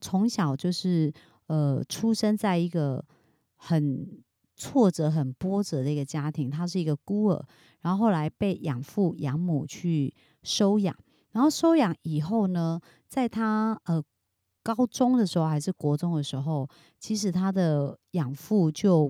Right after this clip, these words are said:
过世了。然后过世以后呢，他就为了帮助养母可以好好的生活呢，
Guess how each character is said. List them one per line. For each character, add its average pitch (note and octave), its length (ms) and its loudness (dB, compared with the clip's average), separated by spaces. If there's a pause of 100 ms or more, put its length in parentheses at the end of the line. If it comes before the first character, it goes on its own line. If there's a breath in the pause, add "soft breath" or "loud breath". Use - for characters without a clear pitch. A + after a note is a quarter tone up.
过 G3+ 240 2
世 E3 320 -2
了。 D#3 100 -10 (920)
然 F#3 140 0
后 B3 100 6
过 B3+ 260 4
世 B3 220 2
以 D#3 100 4
后 F3 220 4
呢， D3+ 240 0 (400 loud breath)
他 - 180 -4
就 G#3+ 160 4
为 G3 200 4
了 D3+ 320 2 (240 soft breath)
帮 G3+ 180 0
助 G3+ 180 -2
养 D3 220 -2
母 F3 240 2
可 E3 140 -2
以 D3+ 80 0
好 D3 180 -2
好 D#3+ 80 0
的 C3+ 100 -4
生 F#3 300 -2
活 C3+ 220 -4
呢， C#3+ 240 -2